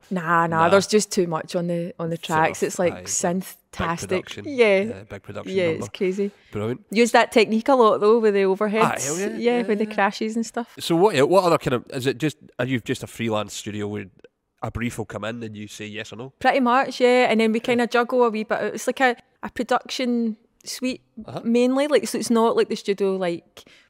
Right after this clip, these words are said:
Speaker 1: Paul Savage has, like K M nineteen. We,
Speaker 2: Mm-hmm.
Speaker 1: we wouldn't really have a band coming in, but,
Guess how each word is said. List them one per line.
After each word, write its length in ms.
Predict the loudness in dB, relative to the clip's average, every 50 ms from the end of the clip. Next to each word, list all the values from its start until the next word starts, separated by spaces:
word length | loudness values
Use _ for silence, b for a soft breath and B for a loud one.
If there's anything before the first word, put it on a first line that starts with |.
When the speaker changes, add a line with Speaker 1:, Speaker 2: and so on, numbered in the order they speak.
| b -6
Speaker 1:
Paul 160 | -4 -4 -4
Savage 400 | -4 -6 -8 -8 -8 -8 -10 -6
has, 280 | -4 -4 -4 -4 -4
like 140 | -6 -10 -6
K 120 | -6 -4 -4
M 60 | -2
nineteen. 440 | -4 -4 -6 -6 -6 -6 -4 -2 -2
We, 100 | -4 -4
Speaker 2:
Mm-hmm. 100 | -4 -4
Speaker 1:
we 80 | 0
wouldn't 260 | 2 2 2 2 0 0
really 200 | 0 0 0 -2
have 380 | -4 -6 -6 -8 -8 -10 -14 _ b b b b b b
a 60 | -20 -10
band 560 | _ -6 -6 -4 -6 -6 -8 -10 -12 -16 -20 -20 _
coming 280 | -8 -6 -4 -4 -2 -2
in, 240 | -4 -4 -4 -6 -4 -2
but, 240 | -2 0 0 -2